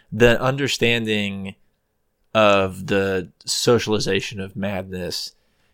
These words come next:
and its relationship to not having a place to fucking live,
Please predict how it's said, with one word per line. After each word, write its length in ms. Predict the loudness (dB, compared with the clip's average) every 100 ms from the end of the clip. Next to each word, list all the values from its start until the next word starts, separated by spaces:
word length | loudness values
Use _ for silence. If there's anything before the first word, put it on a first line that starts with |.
| _
and 400 | -2 0 0 -2 -2
its 360 | -4 -2 -6
relationship 800 | -4 -2 -2 -4 -4 -4 -6 -6 -6
to 380 | -6 -4 -6
not 360 | -8 -6 -6 -4
having 280 | -6 -8 -10
a 60 | -12
place 260 | -8 -8
to 100 | -10
fucking 400 | -10 -10 -8 -12
live, 440 | -8 -6 -6 -12